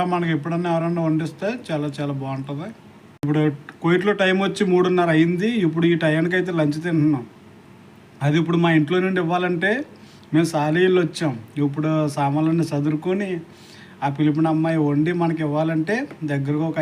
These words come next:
ఐదు అంత అయిపోద్ది. కానీ ఈరోజు ఏంటంటే వచ్చి దారిలోనే మా ఆంటీకి అయితే ఫోన్ చేస్తే కొంచెం లంచ్ అయితే ఇచ్చేసింది. ఇంకా పట్టుకుని వచ్చేసి ఇదిగో ఇప్పుడు తింటున్నాం.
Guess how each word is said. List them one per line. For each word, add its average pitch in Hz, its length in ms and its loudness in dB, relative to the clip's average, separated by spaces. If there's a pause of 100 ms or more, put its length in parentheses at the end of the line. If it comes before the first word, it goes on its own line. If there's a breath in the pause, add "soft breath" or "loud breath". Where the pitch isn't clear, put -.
ఐదు 156 180 0
అంత 151 200 -2
అయిపోద్ది. 131 420 -8 (640 loud breath)
కానీ 156 240 2
ఈరోజు 165 320 2
ఏంటంటే 170 300 -2 (120)
వచ్చి 147 180 -2 (140)
దారిలోనే 156 480 0
మా 160 40 0 (100)
ఆంటీకి 160 340 -4
అయితే 156 240 -4
ఫోన్ 147 260 0
చేస్తే 156 320 -6 (680 loud breath)
కొంచెం 151 260 0 (120)
లంచ్ 143 260 0
అయితే 160 220 0
ఇచ్చేసింది. 156 480 0 (300)
ఇంకా 151 140 -2 (180)
పట్టుకుని 143 340 0
వచ్చేసి 151 300 -6
ఇదిగో 139 180 -4
ఇప్పుడు 139 220 -6
తింటున్నాం. 135 360 -4